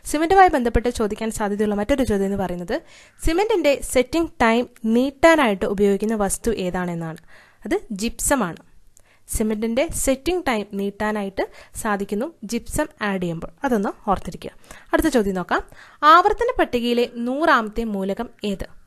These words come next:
ഉത്തരം ഫെർമിയം ആണ്. ആവർത്തന പട്ടികയിലെ പീരിയോഡിക് ടേബിളിലെ നൂറാമത്തെ എലമെന്റ് എന്ന് പറയുന്നത് ഫെർമിയം ആണ്. പീരിയോഡിക് ടേബിളുമായിട്ട് ബന്ധപ്പെട്ട് ചോദിക്കാൻ സാധ്യതയുള്ള മറ്റൊരു ചോദ്യം,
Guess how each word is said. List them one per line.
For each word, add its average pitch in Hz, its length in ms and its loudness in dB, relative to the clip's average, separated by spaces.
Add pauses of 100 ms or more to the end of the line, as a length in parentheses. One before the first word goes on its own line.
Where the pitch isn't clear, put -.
(1300)
ഉത്തരം 311 200 -2 (140)
ഫെർമിയം 285 540 0
ആണ്. 160 120 -10 (380)
ആവർത്തന 233 360 0 (120)
പട്ടികയിലെ 190 500 -2
പീരിയോഡിക് 254 420 2
ടേബിളിലെ 190 460 2 (400)
നൂറാമത്തെ 277 580 4 (120)
എലമെന്റ് 208 320 -2
എന്ന് 190 160 -4
പറയുന്നത് 180 300 -2 (260)
ഫെർമിയം 247 440 6
ആണ്. - 120 -12 (1040)
പീരിയോഡിക് 330 380 4
ടേബിളുമായിട്ട് 285 440 4
ബന്ധപ്പെട്ട് 233 480 0 (300)
ചോദിക്കാൻ 240 380 2
സാധ്യതയുള്ള 214 380 4
മറ്റൊരു 208 280 2
ചോദ്യം, 220 240 2